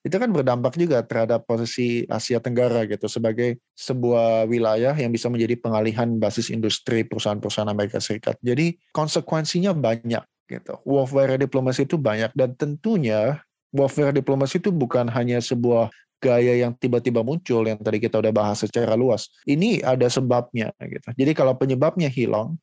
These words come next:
ya baru warfare tidak ada lagi gitu. Ya kan, akan semakin, eh, selesai. Pertanyaannya tadi bagus dari Darian misalnya. Oh, sekarang Presiden Biden nih. Kita lihat Presiden Biden juga sama, menilai China sebagai sebuah strategic competitor.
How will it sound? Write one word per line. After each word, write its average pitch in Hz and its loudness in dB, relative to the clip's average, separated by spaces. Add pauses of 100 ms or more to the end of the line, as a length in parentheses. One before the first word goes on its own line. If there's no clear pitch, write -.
ya 127 0
baru 135 2
warfare 135 0
tidak 110 0
ada 104 0
lagi 127 -2
gitu. - -12 (640)
Ya 101 -2
kan, 107 -2
akan 117 -2
semakin, 113 -4
eh, 60 -2
selesai. 113 -4
Pertanyaannya 147 0
tadi 196 2
bagus 151 2
dari 120 2
Darian 131 2
misalnya. 107 -4
Oh, 170 2
sekarang 156 0
Presiden 131 -2
Biden 139 0
nih. 113 -8 (480)
Kita 170 0
lihat 190 2
Presiden 143 0
Biden 151 2
juga 120 2
sama, 143 0
menilai 139 0
China 139 0
sebagai 135 0
sebuah 120 0
strategic 113 0
competitor. 113 -2